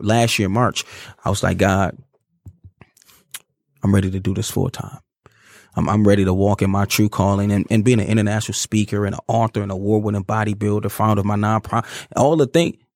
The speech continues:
There's nothing greater than speaking. 'Cause that's what God told me to, it's my element. I can feel the difference. I love the boot camps. I love the, being an author. I love it. But when I'm speaking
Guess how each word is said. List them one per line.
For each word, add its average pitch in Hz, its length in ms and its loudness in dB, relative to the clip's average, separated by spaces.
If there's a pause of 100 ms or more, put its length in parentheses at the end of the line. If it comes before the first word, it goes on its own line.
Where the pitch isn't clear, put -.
There's 127 300 2
nothing 127 480 2
greater 117 300 0
than 92 140 -14
speaking. 104 600 -8 (840)
'Cause 110 140 0
that's 101 220 -2
what 92 80 -4
God 98 240 -6
told 95 180 -4
me 92 60 -8
to, - 200 -14
it's 113 200 2
my 104 220 2
element. 127 380 -4
I 127 120 0
can 113 160 -2
feel 190 420 2
the 156 140 -2
difference. 127 400 -2
I 92 80 -6
love 117 320 0
the 120 80 0
boot 120 240 -2
camps. - 360 -6 (240)
I 110 120 0
love 120 320 2
the, 117 100 0 (120)
being 127 160 4
an 117 80 0
author. 120 420 -2
I 120 140 2
love 131 360 0
it. 80 140 -10 (420)
But 98 240 -4
when 98 220 0
I'm 123 140 0
speaking - 640 -2